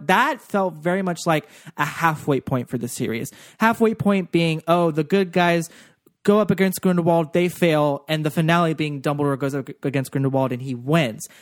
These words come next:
That makes sense to me. I don't know what's gonna happen in this film now, because that's what I was expecting to happen.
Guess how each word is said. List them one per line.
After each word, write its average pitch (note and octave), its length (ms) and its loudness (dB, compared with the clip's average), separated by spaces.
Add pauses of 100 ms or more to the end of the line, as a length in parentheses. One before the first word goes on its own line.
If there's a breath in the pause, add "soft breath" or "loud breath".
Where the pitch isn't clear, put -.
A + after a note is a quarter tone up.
(180 loud breath)
That A#3+ 500 2
makes F3 320 0
sense D#3+ 280 0
to D3 100 -2
me. A#2 300 -2
I E3 100 4
don't A#3 220 2
know G#3 100 4
what's D#3+ 320 0
gonna E3 160 -2
happen D3 300 0
in C3+ 100 -2
this D3+ 180 0
film C3+ 280 -2
now, D#3 180 4
because C#3 300 -4
that's D#3+ 260 0
what D3 120 2
I C#3 40 2
was C3+ 140 -4
expecting C3 400 -8
to B2 60 -6
happen. B2+ 360 -4